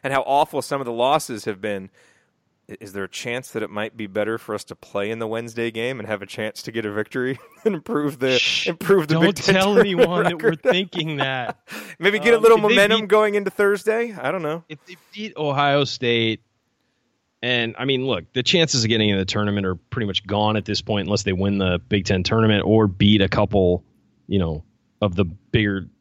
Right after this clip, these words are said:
Speaker 2: teams in the conference. Uh, I mean, the Big Ten only has two ranked teams right now anyway, so it's not like they're,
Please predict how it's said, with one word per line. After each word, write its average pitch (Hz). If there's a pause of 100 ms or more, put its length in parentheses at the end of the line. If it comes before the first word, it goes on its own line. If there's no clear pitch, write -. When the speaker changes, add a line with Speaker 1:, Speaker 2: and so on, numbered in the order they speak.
(140)
Speaker 2:
teams 107
in 98
the 92
conference. 98
Uh, 98
I 104
mean, 107
the 104
Big 123
Ten 127
only 117
has 107
two 117
ranked 107
teams 110
right 98
now 101
anyway, 87
so 107
it's 101
not 117
like 110
they're, 101